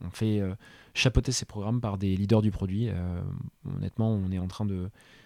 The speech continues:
Enfin, on fait appel à des, des, des, des rockstars du produit, quoi. Globalement, que des, des gros profils. Et donc, forcément, moi, je, à ce stade, je fais encore tous les cadrages de ces mentorings. Je m'en occupe manuellement. Et donc, j'ai plein de difficultés qui remontent, euh,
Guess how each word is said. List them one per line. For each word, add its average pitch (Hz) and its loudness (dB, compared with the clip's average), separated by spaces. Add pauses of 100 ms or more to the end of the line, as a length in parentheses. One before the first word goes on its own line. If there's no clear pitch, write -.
(140)
Enfin, - -6
on 92 0
fait 104 0
appel 101 4
à 101 4
des, 92 4
des, 90 0
des, 90 -4
des 90 -2
rockstars 98 -2
du 98 0
produit, 101 -2
quoi. - -8 (220)
Globalement, 95 -2
que 110 -4
des, 101 0
des 95 -2
gros 104 0
profils. 110 -2
Et 101 -2
donc, 101 -2
forcément, 120 0
moi, 135 6
je, 117 4 (500)
à 104 0
ce 101 0
stade, 131 6
je 104 2
fais 101 0
encore 117 2
tous - -2
les 117 4
cadrages 110 2
de 107 -4
ces 104 -4
mentorings. 104 0
Je 101 -6
m'en 95 0
occupe - -8
manuellement. 98 0 (680)
Et 107 2
donc, 107 4 (220)
j'ai 117 4 (260)
plein 123 4
de 120 6
difficultés 110 -2
qui 110 -2
remontent, 104 0 (160)
euh, 104 -4